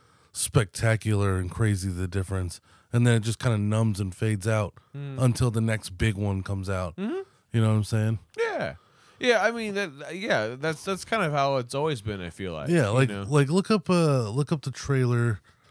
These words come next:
Speaker 1: for, I think it was Infamous Second Son, right? So, like, I remember when this game came out, it was, like, one of the bigger games that came out with the P S four,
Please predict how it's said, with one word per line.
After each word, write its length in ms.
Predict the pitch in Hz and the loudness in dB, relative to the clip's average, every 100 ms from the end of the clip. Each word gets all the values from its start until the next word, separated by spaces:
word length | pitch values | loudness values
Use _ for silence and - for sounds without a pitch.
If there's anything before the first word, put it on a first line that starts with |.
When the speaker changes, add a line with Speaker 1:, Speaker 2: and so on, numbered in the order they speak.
| _ _ - | _ _ -20
Speaker 1:
for, 460 | - - 123 117 117 | -8 4 8 8 8
I 60 | |
think 160 | 110 151 | 4 4
it 60 | 156 | 6
was 200 | 127 101 | 6 4
Infamous 720 | 131 127 - 135 127 113 - - | 2 2 4 4 4 2 -4 -10
Second 480 | - 135 120 120 104 | -2 2 2 0 -2
Son, 340 | - 104 80 - - _ _ - _ _ _ _ - _ _ | -2 -2 -2 -10 -20 _ _ -20 _ _ _ _ -20 _ _
right? 320 | 120 113 117 - - | 2 4 4 0 -12
So, 220 | - 135 127 | 0 4 6
like, 160 | 120 | 4
I 100 | 127 | 4
remember 260 | 160 170 156 | 6 6 6
when 120 | 123 | 6
this 160 | 123 - | 4 0
game 260 | 156 131 | 0 0
came 320 | 120 127 120 | -2 -2 0
out, 320 | 120 120 117 - _ _ _ _ _ - | 0 0 -2 -6 _ _ _ _ _ -6
it 100 | 123 | 0
was, 220 | 123 123 | 4 4
like, 160 | 123 120 | 4 2
one 180 | 110 131 | 4 4
of 100 | 123 | 4
the 60 | 117 | 2
bigger 320 | 127 117 123 | 0 0 -2
games 320 | 113 120 104 | 0 -2 -2
that 100 | 110 | -4
came 180 | 117 113 | -4 -2
out 80 | 107 | -2
with 80 | |
the 60 | 98 | -6
P 160 | 92 107 | -4 -4
S 120 | 92 | -4
four, 440 | - 104 113 127 | -8 -6 -4 -4